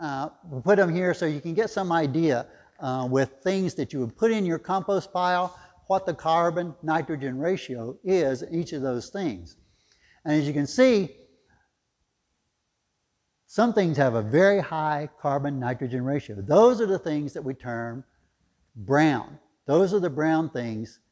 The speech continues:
that we're talking about, if they have a very high carbon nitrogen ratio. Some other things have a much lower carbon nitrogen ratio. Those would be the things that we would consider greens.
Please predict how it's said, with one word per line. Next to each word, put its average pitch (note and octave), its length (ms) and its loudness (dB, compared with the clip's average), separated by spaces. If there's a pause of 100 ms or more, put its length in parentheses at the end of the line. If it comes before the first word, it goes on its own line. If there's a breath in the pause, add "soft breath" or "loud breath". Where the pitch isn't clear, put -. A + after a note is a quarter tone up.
(720)
that C3 100 -6
we're A2+ 80 -2
talking A#2+ 380 0
about, A2 360 -2
if - 80 -12
they B2 120 -6
have C3 160 2
a A#2 120 0
very D3 240 0
high C3 380 -4 (320 soft breath)
carbon C3 340 0
nitrogen A#2 460 -4
ratio. G#2+ 460 -8 (360 soft breath)
Some D#3+ 220 -2
other B3 220 8
things D3+ 320 -2
have C3 160 -2
a B2+ 60 -2
much C#3+ 280 -6
lower C#3 540 2 (100)
carbon A2+ 300 -2
nitrogen A2 460 -8
ratio. G#2+ 380 -8
Those F3 280 0
would F3 100 -4
be C#3 100 0
the C3 120 -2
things C3 320 -8
that D3 100 -12
we B2 100 -6
would A#2 160 -8
consider A#2 400 -10
greens. A#2 720 -4